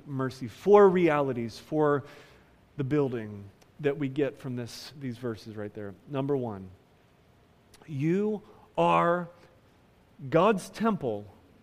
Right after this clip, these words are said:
all week long. All week long, you are God's building. You are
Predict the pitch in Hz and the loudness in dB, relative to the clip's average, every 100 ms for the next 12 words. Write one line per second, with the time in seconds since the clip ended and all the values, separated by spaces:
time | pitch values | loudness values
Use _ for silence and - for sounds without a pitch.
0 | - 165 180 175 170 - - - 143 170 | -2 2 2 0 -6 -16 -20 -6 -2 -2
1 | 156 - - _ _ 131 120 98 95 - | -2 -16 -20 _ _ -8 -8 -8 -14 -20
2 | _ _ _ _ _ _ - - _ _ | _ _ _ _ _ _ -20 -20 _ _
3 | _ _ _ - - _ 202 269 277 277 | _ _ _ -20 -20 _ 10 10 10 6
4 | 208 240 208 113 92 - - - _ - | 6 6 8 6 -4 -16 -20 -20 _ -20
5 | _ _ _ _ _ _ _ 151 170 220 | _ _ _ _ _ _ _ -2 4 8
6 | 190 175 156 147 120 110 95 92 82 95 | 8 8 4 2 -2 -6 -8 -10 -16 -20
7 | - _ _ _ _ _ _ _ _ _ | -20 _ _ _ _ _ _ _ _ _
8 | _ - - 139 151 151 156 139 127 120 | _ -20 -14 -4 0 0 0 0 0 -2